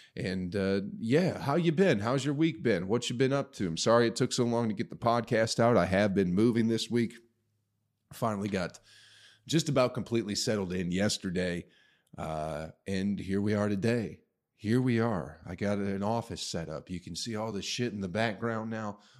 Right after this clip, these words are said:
Look at all that. Look at the old school Sting poster and a nice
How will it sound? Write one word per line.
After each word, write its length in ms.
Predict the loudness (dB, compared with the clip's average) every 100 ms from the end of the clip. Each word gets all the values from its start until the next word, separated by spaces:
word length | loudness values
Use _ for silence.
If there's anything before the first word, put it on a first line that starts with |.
| -6
Look 220 | -4 -2
at 80 | -4
all 240 | -2 -4
that. 360 | -6 -8 -10 -16 _ _ -6
Look 180 | -4 -4
at 80 | -4
the 80 |
old 300 | -2 0 -2
school 320 | -6 -4 -2 -2
Sting 420 | -2 -2 -2 -2
poster 600 | -4 -4 -6 -8 -10 -10
and 100 | -8
a 40 |
nice 340 | -6 -6 -6